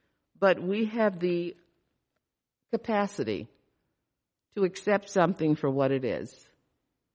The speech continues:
And that may seem simple to most people, but when it's coming from the scriptures and you accept it as it is, that's just being pure. That's being, that's accepting the purity of the scriptures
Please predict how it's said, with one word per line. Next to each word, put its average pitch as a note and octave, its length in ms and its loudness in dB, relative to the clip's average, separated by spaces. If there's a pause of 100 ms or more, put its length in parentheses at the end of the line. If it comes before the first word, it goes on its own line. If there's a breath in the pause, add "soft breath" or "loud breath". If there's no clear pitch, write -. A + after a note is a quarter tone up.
(380)
And C3+ 160 2
that D3+ 120 4
may D3 200 4
seem C3+ 280 -2
simple C#3 400 -2
to F#3+ 120 -4
most F#3+ 280 -2
people, F#3+ 300 -2
but E3 120 0
when D3+ 200 2
it's C3+ 160 0
coming F#3 320 -4
from D3+ 200 -10
the D3+ 80 -8
scriptures F3 460 -12
and D3+ 160 -4
you C3+ 100 4
accept D#3 380 -2
it C#3+ 140 2
as C3 200 2
it C3+ 100 -2
is, C3+ 280 4 (1400 soft breath)
that's D#3 320 -2
just - 300 -6
being F#3 260 -6
pure. F#3+ 600 -4 (1800)
That's G3+ 240 -10
being, G3+ 400 -10
that's E3 240 0
accepting F3+ 560 -4
the E3 80 -2
purity G#3 500 -6
of C#3 80 2
the D3 80 -2
scriptures A2+ 600 -10